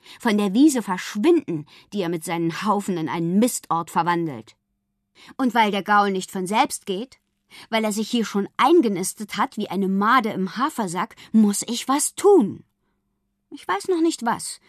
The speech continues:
aber eins steht fest. Der Gaul wird nicht bleiben, dafür sorge ich. Dann bin ich wieder Lisas Lieblingspferd. Ihre beste und einzige.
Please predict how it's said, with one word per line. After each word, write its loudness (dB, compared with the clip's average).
aber -4
eins 2
steht -6
fest. -14
Der -6
Gaul 4
wird -4
nicht -4
bleiben, -2
dafür -2
sorge 0
ich. -20
Dann -2
bin 0
ich -6
wieder -8
Lisas -6
Lieblingspferd. -8
Ihre -8
beste -4
und -2
einzige. -6